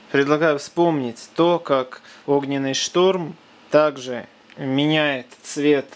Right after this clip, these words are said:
с жёлто-оранжевого такого на, а, сине-голубой, и глаза с, с белого на, а, чёрный, когда практически умирает. То есть что-то здесь есть.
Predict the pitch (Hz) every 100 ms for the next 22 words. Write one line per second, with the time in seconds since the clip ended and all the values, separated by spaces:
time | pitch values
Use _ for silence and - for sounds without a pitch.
0 | - - 139 135 147 180 160 151 147 156
1 | 170 143 139 131 127 123 117 120 - 131
2 | 120 101 - _ 151 143 147 143 131 -
3 | - 139 131 127 - 147 143 139 135 139
4 | 143 151 190 214 - - - - - 135
5 | 139 143 143 139 143 123 - - - -
6 | - 139 127 139 165 175 156 135 135 135
7 | 139 135 131 123 - - 135 127 123 -
8 | 180 190 170 127 113 117 123 135 131 113
9 | - - - - - 135 127 156 143 131
10 | - 135 135 135 120 113 - - - -
11 | - - - 175 170 147 139 143 139 127
12 | 117 104 - -